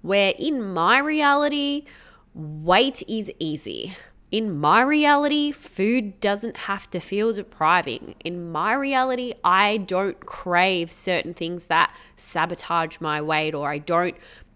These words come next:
even if I eat chocolate or whatever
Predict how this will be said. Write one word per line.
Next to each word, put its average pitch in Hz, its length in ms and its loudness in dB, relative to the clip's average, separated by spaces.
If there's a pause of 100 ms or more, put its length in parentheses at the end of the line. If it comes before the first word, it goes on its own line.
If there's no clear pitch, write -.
(480)
even 226 260 0
if 220 140 -6
I 190 280 4
eat 202 260 0
chocolate 156 800 -2
or 120 240 -4
whatever 175 800 -4